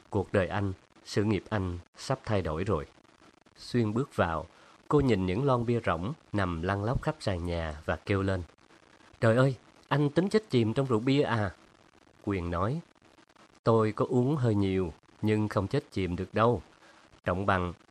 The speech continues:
tay sưu tập tranh vừa ghé đây, ông ta nhận làm người đại diện cho tôi. Mỹ Xuyên cười tươi. Thế thì hay quá, Tùng bảo Trọng Bằng mà để ý tới họa sĩ nào là tranh của họ có giá ngay. Quyền sụ mặt khi nghe Xuyên nhắc đến Tùng,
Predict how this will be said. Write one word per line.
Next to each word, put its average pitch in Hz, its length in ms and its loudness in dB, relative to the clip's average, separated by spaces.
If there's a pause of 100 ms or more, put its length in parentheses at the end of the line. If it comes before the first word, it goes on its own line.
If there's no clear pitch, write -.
tay 101 140 2
sưu 104 180 -6
tập 92 240 -4
tranh 98 200 2
vừa 92 200 -2
ghé 92 220 -2
đây, 107 220 2 (380)
ông 120 140 0
ta 113 100 0
nhận 95 340 0
làm 98 180 2
người 90 120 -2
đại 87 160 -2
diện 90 240 -2
cho 110 120 0
tôi. 107 300 2 (960)
Mỹ 92 200 -2
Xuyên 107 320 0
cười 90 240 -4
tươi. 98 360 -2 (480)
Thế 165 180 4
thì 131 100 0
hay 135 300 0
quá, 147 200 4 (520)
Tùng 107 260 4
bảo 104 140 4
Trọng 107 240 0
Bằng 101 300 0
mà 95 100 0
để 92 120 -4
ý 139 180 -2
tới 170 200 0
họa 98 160 2
sĩ 104 200 -2
nào 104 340 0 (160)
là 110 100 -2
tranh 127 240 2
của 131 100 2
họ 110 180 0
có 151 140 -2
giá 147 220 4
ngay. 147 300 4 (880)
Quyền 90 340 0
sụ 87 280 -4
mặt 90 220 -2 (340)
khi 131 160 0
nghe 120 180 2
Xuyên 110 420 -2
nhắc 127 160 -4
đến 135 200 -4
Tùng, 82 340 -2